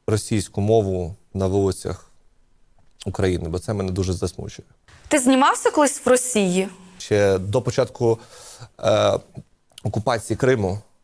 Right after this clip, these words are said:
Speaker 1: От, потім, коли мене запрошували, я відмовлявся туди їхати. Ну, із зрозумілих причин. Але багато акторів, е, е,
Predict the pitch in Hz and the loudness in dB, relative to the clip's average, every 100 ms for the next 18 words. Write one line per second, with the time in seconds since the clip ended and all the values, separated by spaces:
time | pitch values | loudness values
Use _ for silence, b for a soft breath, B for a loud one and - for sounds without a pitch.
0 | _ _ - 104 98 92 - 120 117 113 | _ _ -4 0 0 0 0 0 0 -2
1 | 113 107 107 104 98 - 117 117 117 107 | 0 2 2 0 -2 0 0 0 -2 -2
2 | 101 95 95 95 95 104 101 92 101 98 | 0 0 0 0 -2 -4 -2 0 0 0
3 | 95 98 90 87 - - - - - 104 | -4 -8 -6 -8 -10 -18 -18 -20 -16 -10
4 | 98 90 - - - - _ _ - 92 | -6 -6 -8 -12 -18 -20 _ _ -12 -12
5 | - - - 95 95 104 98 - - 95 | -12 -12 -8 -4 -2 0 -2 -4 -10 -10
6 | - 82 80 90 95 107 107 - 107 _ | -8 -10 -8 -4 0 0 0 -4 -10 _
7 | _ _ _ _ _ _ _ _ _ - | _ _ _ _ _ _ _ _ _ -6
8 | 101 104 131 139 127 - 131 127 127 120 | -2 0 0 2 -2 0 0 4 4 0
9 | - - - 104 101 98 98 - - _ | -6 -12 -2 2 2 4 2 -2 -8 _
10 | _ _ _ _ _ 107 101 95 | _ _ _ _ _ 0 2 2